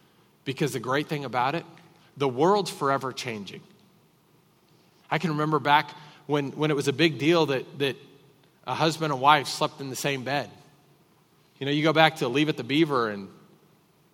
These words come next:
Mister and Missus are sleeping in two twin beds on either side of the room, and you're going, "This is controversial that they're in the same room." And you look at today.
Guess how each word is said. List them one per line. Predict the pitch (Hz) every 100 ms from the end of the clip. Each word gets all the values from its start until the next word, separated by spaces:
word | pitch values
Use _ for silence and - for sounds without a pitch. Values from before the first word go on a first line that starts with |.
| _ _ -
Mister | 143 - 160 139
and | 127
Missus | 156 175 135 110
are | 117
sleeping | - 165 151 139
in | 123 107
two | - 156 127
twin | - 165 147
beds | 127 151 120 104 - - -
on | 127
either | 135 135
side | 127 143 135
of |
the | 120
room, | 123 147 107 104
and | 110
you're | 113
going, | 113 110 104 _ _ _ _ _ _ _ _ _ -
"This | 151 165
is | 131
controversial | 143 135 117 131 185 - 110 - - - - _ _ _ -
that | 127
they're | 139 131
in | 117
the |
same | - 131 127
room." | 165 214 - - - - _ _ _ _ _ _ -
And | 127
you |
look | 156 160
at | 147
today. | 123 123 175 117